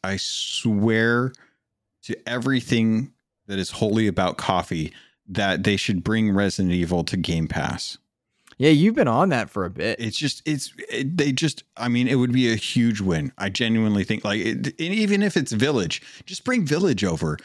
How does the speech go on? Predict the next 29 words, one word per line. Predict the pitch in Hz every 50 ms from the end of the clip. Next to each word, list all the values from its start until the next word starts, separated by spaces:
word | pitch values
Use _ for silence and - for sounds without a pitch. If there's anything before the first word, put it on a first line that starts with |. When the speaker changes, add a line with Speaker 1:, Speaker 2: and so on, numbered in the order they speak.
| - - - -
Speaker 1:
I | 101 123
think | 120 120 117
Speaker 2:
Mm-hmm. | 110 -
Speaker 1:
people | 214 - 196
would | 156 139 117
really, | 107 113 117 127 147 156 151 160 165
really | 151 131 127 127 127 123
love | 113 98 95 92 95 107
to | - 113
have | 95 98 90 90
Village | 90 85 82 113 120 113 101 95 82 -
accessible | 90 - - - 80 - - 92 92
on | 95 101 98
Game | 90 113 120 131 127
Pass. | - - - 73 - -
It | - 110
would | 104 101 92
be | 101 101 92
a | 92
huge | 90 - - - - 131 139 160 143
win | 131 123 117 110 107
for | - -
Game | 87 82 87 90 104 117
Pass. | 120 - - 78 80 90 - - - - - - - -
We | - 113
Speaker 2:
Mm-hmm. | 135 156
Speaker 1:
haven't | 196 196 196 -
had, | - 156 170 170 170 156
like, | 147 123 107 95 - -